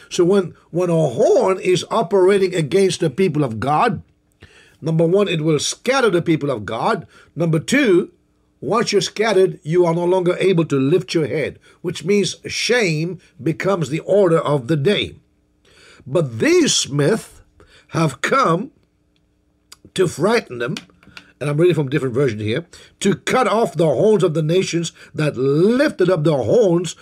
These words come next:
against the land of Judah to scatter the inhabitants thereof. Let me read that to you from the King James Version. I think Miss Bonnie's got it here, verse twenty-one. All right. <clears throat> And I said, "What," uh, uh, let me read that, uh, from, uh,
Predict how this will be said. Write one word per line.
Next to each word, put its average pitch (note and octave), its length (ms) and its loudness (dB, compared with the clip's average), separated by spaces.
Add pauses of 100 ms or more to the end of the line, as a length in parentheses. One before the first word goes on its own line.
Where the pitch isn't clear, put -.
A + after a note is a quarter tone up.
(140)
against E3+ 420 -2
the F#3 100 0
land C#3+ 200 0
of D3+ 160 -2
Judah D3 440 0 (200)
to F3 140 4
scatter C#3+ 460 -2
the C3 140 -2
inhabitants A#2+ 560 -4
thereof. D#3 420 -4 (200)
Let G4 120 -6
me G4+ 80 4
read A3+ 200 2
that F3+ 180 0
to D3+ 60 -6
you D#3 140 2
from D3 160 -4
the C3+ 100 -6
King D#3 220 -4
James B2 280 -4
Version. C3 400 -6 (180)
I D3 80 -14
think C#3+ 220 -8
Miss B2+ 180 -8
Bonnie's B2 320 -8
got A#2+ 160 -8
it A#2 80 -8
here, A#2+ 140 -8
verse A2 200 -10
twenty-one. B2+ 520 -10 (420)
All B2+ 140 -8
right. F3 280 -2 (100)
<clears throat> B2+ 200 -8 (520)
And D#3 140 -4
I E3 80 0
said, E3 440 -2
"What," B3 340 -2 (200)
uh, D#3 260 -2 (220)
uh, C3+ 320 -2
let E3+ 120 -4
me F#3 80 2
read D#3+ 240 0
that, C#3 260 -4
uh, B2 160 -4
from, B2 340 -8
uh, G#2+ 220 -6